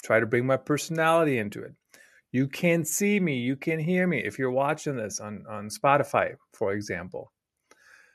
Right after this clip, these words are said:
So you have to have the right tone. That's harder than it sounds with the written word, but it is possible. And I'll, I'll tell,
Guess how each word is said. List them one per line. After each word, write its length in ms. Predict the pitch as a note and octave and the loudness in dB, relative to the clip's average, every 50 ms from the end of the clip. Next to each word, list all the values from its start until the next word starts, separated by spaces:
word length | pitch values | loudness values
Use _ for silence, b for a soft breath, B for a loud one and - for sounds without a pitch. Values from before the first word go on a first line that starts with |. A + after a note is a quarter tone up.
| b b b _ _ | b b b _ _
So 400 | - - C#3 C3 A#2+ G#2+ F#2 - | 6 8 10 10 10 8 6 2
you 160 | C3 A2 A2+ | -4 -8 -6
have 300 | A2 C3+ C#3 C#3+ D#3 - - | -2 2 2 2 2 0 -2
to 80 | D#3+ | -8
have 480 | C3+ - C#3 B2 A#2+ A2+ A2 A2 B2+ A#2 | -6 -4 0 2 2 2 2 0 0 -2
the 100 | A2 G2+ | -4 -2
right 320 | G2 G2 F#2+ G2 F#2+ - | 2 2 2 0 0 -4
tone. 360 | - - D#3+ D#3+ C3+ G2+ F2+ | -6 -2 2 4 4 4 4
That's 200 | G2+ B2+ D3 - | 2 0 0 0
harder 360 | - - - E3 F3+ F#3 F3+ E3 | -6 0 2 2 4 4 4 2
than 160 | D#3 C#3+ B2+ | 2 0 0
it 100 | G#2+ - | -4 -4
sounds 640 | - C3 B2 A#2+ G2 E2+ E2+ D#2+ - - - - _ _ _ _ _ _ _ _ _ _ | -2 0 0 0 0 -2 -6 -12 -14 -16 -18 -20 _ _ _ _ _ _ _ _ _ _
with 120 | A2+ G#2+ G#2 | -6 -4 -2
the 100 | A2 G2 | -2 -2
written 260 | G2+ G2+ G2+ F#2 F#2 | -2 -4 -4 -4 0
word, 340 | A#2 B2 G#2 E2 F2 A#2 - _ _ _ b b b b b b b b b _ _ | 2 2 2 2 0 -4 -10 _ _ _ b b b b b b b b b _ _
but 100 | A#2 A2 | 0 0
it 60 | G#2+ | 0
is 140 | A2+ A2 - | -2 -4 -8
possible. 640 | - - - - C3+ B2+ A#2+ - - G#2 G2+ F#2+ G2+ | -12 -8 0 2 2 2 2 0 -6 -6 -8 -8 -6
And 120 | A2+ A#2+ | -6 -6
I'll, 180 | B2+ C3+ C3 - B2+ | -6 -6 -6 -2 2
I'll 340 | C3 C3+ C3+ C#3 - D3+ - - | 2 2 2 0 -4 -14 -18 -2
tell, 320 | - F#3+ F#3+ F#3+ F3+ | 4 4 6 6 6